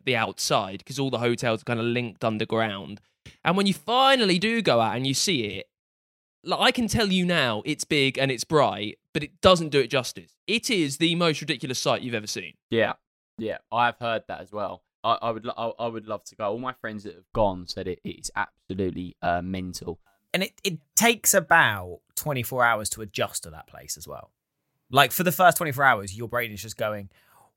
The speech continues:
Speaker 3: "Where am I? Why does this place exist?"
Speaker 2: And a lifetime to recover. A lifetime to recover from it.
Speaker 3: It's true.
Speaker 2: Um, and yeah, there was, there was lots of,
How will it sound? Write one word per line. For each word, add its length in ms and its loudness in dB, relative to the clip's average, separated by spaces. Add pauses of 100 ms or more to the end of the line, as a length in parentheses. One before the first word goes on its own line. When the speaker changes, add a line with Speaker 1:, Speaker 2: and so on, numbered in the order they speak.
(120)
Speaker 3:
"Where 460 2
am 180 4
I? 440 -8 (260)
Why 400 0
does 220 -4
this 160 -6
place 320 -6
exist?" 580 -14 (240)
Speaker 2:
And 160 8
a 140 8
lifetime 840 4
to 140 -14
recover. 480 -10 (320)
A 180 0
lifetime 800 2
to 120 -10
recover 460 -8
from 180 -8
it. 120 -14 (280)
Speaker 3:
It's 140 -14
true. 280 -4 (100)
Speaker 2:
Um, 460 2 (280)
and 160 0
yeah, 140 6
there 140 2
was, 160 -6
there 160 -2
was 260 -6
lots 260 -2
of, 180 -6